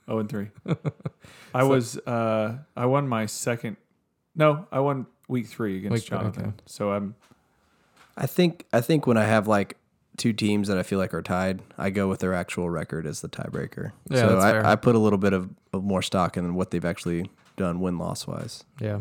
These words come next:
Speaker 2: that's fair. So, and then this last tier here, um, Mike, Mike Searles.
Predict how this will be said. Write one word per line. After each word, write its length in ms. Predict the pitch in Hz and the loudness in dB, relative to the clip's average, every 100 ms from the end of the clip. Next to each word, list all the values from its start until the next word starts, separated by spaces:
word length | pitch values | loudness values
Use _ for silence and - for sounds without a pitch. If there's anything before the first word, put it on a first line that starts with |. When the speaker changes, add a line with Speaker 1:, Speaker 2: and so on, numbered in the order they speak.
| 104 | -4
Speaker 2:
that's 180 | 123 - | -4 0
fair. 280 | 113 107 - - - - | 0 0 -4 -20 -20 -18
So, 380 | - 139 135 131 | 2 4 6 6
and 100 | 131 | 6
then 260 | 131 127 123 | 4 4 4
this 200 | 120 - | 2 2
last 440 | 120 127 131 - | 4 6 6 0
tier 240 | - 117 110 | -2 0 2
here, 460 | 113 113 117 113 113 - | 2 4 4 2 -2 -6
um, 600 | 113 113 110 110 107 110 - _ - 139 | 0 2 4 2 0 -2 -8 _ -10 0
Mike, 340 | 123 120 120 _ - _ _ _ _ | 2 2 0 _ -20 _ _ _ _
Mike 280 | - 117 113 | 0 2 2
Searles. 600 | - 117 117 113 110 - | 2 4 6 4 2 -6